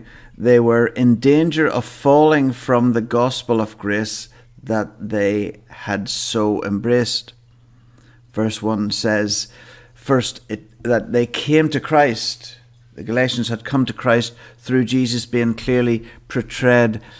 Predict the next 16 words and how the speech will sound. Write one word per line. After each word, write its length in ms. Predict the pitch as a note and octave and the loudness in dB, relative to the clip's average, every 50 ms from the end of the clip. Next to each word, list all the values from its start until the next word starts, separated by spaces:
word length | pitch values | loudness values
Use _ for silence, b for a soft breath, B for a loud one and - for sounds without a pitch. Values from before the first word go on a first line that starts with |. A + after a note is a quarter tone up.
| B B B B - | B B B B -2
and 240 | A#2 A#2+ A#2+ A2+ - | 0 2 2 0 0
crucified. 800 | - - D3+ D#3+ D#3+ - D3+ B2 - D3 C3 A#2+ F#2 D#2 - - _ _ _ _ _ - | 0 2 2 2 2 0 -2 0 2 2 2 2 0 -4 -8 -14 _ _ _ _ _ -2
This 180 | - F3+ E3+ | 0 0 0
tells 260 | - G#3+ F#3 G3 D#3+ D3+ | 2 2 2 2 2 2
me 100 | D3 B2 | 0 0
first 380 | - - C#3+ C#3 B2+ - - - | 0 0 0 0 0 -2 -2 0
that 200 | A2+ A2 G#2+ B B B B B B B | 0 0 0 B B B B B B B
a 80 | B A#2 | B 4
message 600 | B2 A#2 B2 D3 E3 E3 - - F3 D#3 C#3 - | 6 6 6 6 4 2 2 2 2 2 2 2
had 180 | C#3+ C#3+ A#2+ B2 | 0 0 2 2
been 180 | C#3+ B2+ B2+ | 2 2 2
communicated, 800 | A#2+ - C3 A#2+ B2 C3+ D3 D#3 D3 D3 - D3+ C3+ A#2+ G#2+ F2 G2+ | 2 2 2 4 4 6 6 4 2 2 2 2 0 0 0 -2 -2
in 140 | A2 B2 | 0 2
other 180 | D3 D#3 D3+ D3 | 4 4 4 2
words, 240 | B2+ B2 B2 A2 - | 2 2 0 0 -4
preached. 640 | - - - - D#3 D#3 - - - - - - - | -10 -10 -2 0 0 0 0 -2 -6 -10 -10 -12 -20